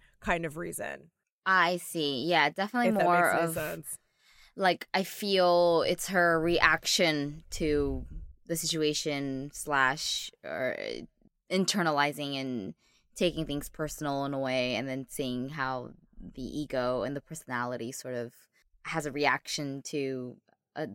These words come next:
Speaker 2: the certain situ-, like, <laughs> with that scene where she's going up the stairs and the elevator is broken, and that,
Speaker 1: Yeah.
Speaker 2: that Chinese boy just wouldn't stop asking her, you know, "Why is,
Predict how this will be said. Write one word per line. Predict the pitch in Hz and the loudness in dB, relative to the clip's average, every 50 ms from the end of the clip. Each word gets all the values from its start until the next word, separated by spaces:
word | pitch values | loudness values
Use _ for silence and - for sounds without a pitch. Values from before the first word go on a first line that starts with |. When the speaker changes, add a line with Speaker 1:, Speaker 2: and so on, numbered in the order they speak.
| - | -14
Speaker 2:
the | - 160 | -8 -6
certain | - - 170 139 120 | -4 -2 -2 -2 -4
situ-, | - - 151 - - | -4 -10 -12 -10 0
like, | 190 196 196 175 - | 2 2 2 2 -2
<laughs> | - - | -6 -2
with | 254 247 - | -2 0 4
that | 220 208 196 127 - 220 | 4 4 4 4 2 -2
scene | - - 240 254 247 233 214 185 | -6 -4 -2 0 0 0 -2 0
where | 156 165 170 | 0 0 0
she's | 180 - - 185 170 | 0 -2 -6 -8 -6
going | - 180 175 175 175 170 | 0 0 2 2 2 0
up | 165 - | -2 -4
the | - 160 | -6 -10
stairs | - - 170 165 165 165 165 | -4 0 2 4 4 2 0
and | 160 151 | -2 -2
the | 139 | 2
elevator | 139 147 151 147 156 151 147 | 2 2 2 2 0 0 0
is | 147 160 | -2 -2
broken, | 156 - 139 135 139 - 135 131 131 143 160 _ _ _ _ - - - - - _ - | -4 -4 -4 -4 -4 -4 -4 -4 -4 -4 -8 _ _ _ _ -20 -18 -16 -16 -14 _ 2
and | 180 320 | 6 8
that, | 415 571 539 302 220 | 8 10 10 8 6
Speaker 1:
Yeah. | 160 156 - 202 | 4 0 0 2
Speaker 2:
that | 190 190 190 190 | 4 4 4 4
Chinese | 254 196 175 180 180 180 190 180 - _ _ _ - | 2 2 4 4 2 0 0 -2 -6 _ _ _ -14
boy | 175 170 180 175 165 156 165 151 | -2 2 4 6 6 6 4 4
just | 170 185 - | 0 -4 -4
wouldn't | 175 170 185 185 180 180 | -2 0 0 0 0 0
stop | - 180 165 151 | 2 2 4 6
asking | 156 170 180 - 160 160 180 | 4 4 2 0 -6 -4 -2
her, | 165 151 147 147 143 139 | 2 2 4 4 4 2
you | 139 156 | 2 0
know, | 156 147 147 147 | 2 2 2 2
"Why | 147 151 143 147 147 151 | 0 -2 0 2 2 2
is, | 151 147 147 | 2 -2 -4